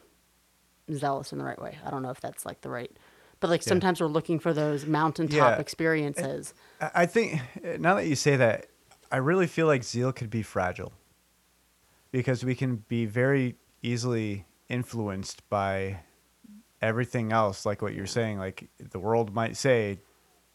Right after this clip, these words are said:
Speaker 2: "That's
Speaker 1: You need
Speaker 2: not
Speaker 1: to go
Speaker 2: the norm."
Speaker 1: chase this. And, okay,
Speaker 2: Yeah.
Speaker 1: okay, I'll do
Speaker 2: That,
Speaker 1: that.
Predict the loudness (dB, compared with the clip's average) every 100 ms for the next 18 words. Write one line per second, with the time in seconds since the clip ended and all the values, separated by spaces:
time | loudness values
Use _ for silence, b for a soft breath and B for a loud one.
0 | _ _ _ -2 0 2 4 6 6 8
1 | 8 8 6 4 4 2 0 -2 4 4
2 | 6 4 2 0 -2 2 0 0 2 4
3 | 4 4